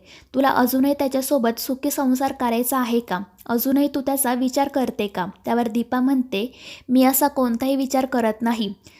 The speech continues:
आणि कोणताही निर्णय एकतर्फी असू शकत नाही." त्यावर आयेशा म्हणते, "हाच तर मेन पॉइंट आहे ना. हे बघ, कार्तिकला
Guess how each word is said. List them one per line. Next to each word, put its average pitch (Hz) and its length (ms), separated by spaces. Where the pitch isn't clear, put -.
आणि 254 140
कोणताही 269 540
निर्णय 269 380
एकतर्फी 269 600
असू 269 280
शकत 262 400
नाही." 208 280
त्यावर 247 260
आयेशा 233 480
म्हणते, 262 440
"हाच 247 440
तर 277 100
मेन 262 260
पॉइंट 247 400
आहे 254 200
ना. 214 160
हे 269 120
बघ, 233 160
कार्तिकला 254 640